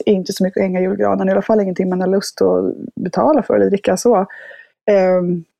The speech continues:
men äppelmust däremot, det finns ju hur mycket gott som helst, eh, med olika sorters äpplen och, eh, så det kan man verkligen botanisera med. En,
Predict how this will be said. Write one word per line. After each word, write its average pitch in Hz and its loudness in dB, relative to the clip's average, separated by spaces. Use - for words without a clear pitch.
men - 4
äppelmust 302 2
däremot, 175 2
det 254 2
finns 262 2
ju 233 4
hur 294 2
mycket 233 0
gott 190 -2
som 208 0
helst, 208 -2
eh, 202 2
med 208 0
olika 202 0
sorters - -6
äpplen 180 -4
och, 170 -2
eh, 190 2
så 247 4
det 302 4
kan 269 2
man 254 4
verkligen 214 2
botanisera 208 2
med. 185 2
En, 220 -2